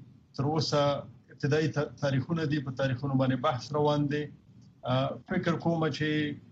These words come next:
شپاړسم ممکن نهایي شي. آ، هغه ته هم، آ، حکومت پوره آمادګي لري، آ، حکومت پکې اشتراک کوي. د هندوستان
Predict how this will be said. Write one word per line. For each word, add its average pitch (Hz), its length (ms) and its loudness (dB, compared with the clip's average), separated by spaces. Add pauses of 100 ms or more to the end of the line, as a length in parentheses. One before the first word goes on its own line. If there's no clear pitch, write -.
(180)
شپاړسم 147 540 0
ممکن 151 760 2
نهایي 131 380 4
شي. 110 340 -2 (680)
آ، 127 400 2 (320)
هغه 156 120 -2
ته 156 300 2
هم، 175 400 0 (180)
آ، 143 120 -4
حکومت 143 520 -2 (140)
پوره 147 160 2
آمادګي 139 440 2
لري، 156 440 0 (240)
آ، 131 80 -8
حکومت 123 400 0
پکې 135 160 -2
اشتراک 143 480 0
کوي. 156 180 0
د 127 100 -4
هندوستان 131 640 0